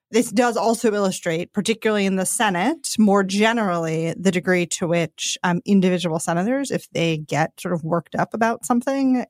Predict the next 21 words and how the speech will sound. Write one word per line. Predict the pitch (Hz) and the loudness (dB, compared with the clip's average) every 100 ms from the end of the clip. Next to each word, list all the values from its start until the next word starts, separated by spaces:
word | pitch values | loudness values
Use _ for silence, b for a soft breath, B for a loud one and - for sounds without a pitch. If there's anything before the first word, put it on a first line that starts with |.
| - | -10
can | - 185 170 170 160 165 B B B _ | -2 0 2 2 0 -2 B B B _
exercise | 190 - 190 180 180 - | -4 -2 0 0 0 0
all | 180 180 | 0 0
kinds | - 165 170 170 - | -2 -2 0 0 -2
of | 175 170 165 | 0 0 -2
formal | - 185 170 170 | -2 0 2 2
and | 170 | 0
informal | 165 - 165 156 | -2 -4 -6 -6
powers | - 151 165 160 | -2 -2 -2 -4
to | - | -4
prevent | 180 156 - 156 | -4 -2 -4 -4
it | - - | -8 -10
from | 170 | -4
happening. | 233 226 214 190 185 175 | -2 0 0 0 0 -2
Um, | 180 156 165 b b b | -4 -4 -4 b b b
see | - - 196 165 160 160 - | -8 -6 -4 -2 -2 -4 -2
one | 175 170 156 156 - | 0 0 0 -4 -6
Tommy | - - - | -4 -2 -2
Tuberville | 220 208 190 175 165 165 | 0 0 0 0 0 -2
and | 165 156 151 180 180 - - - | -4 -4 -4 -6 -8 -12 -8 0
many, | 185 185 175 165 | 2 2 0 -4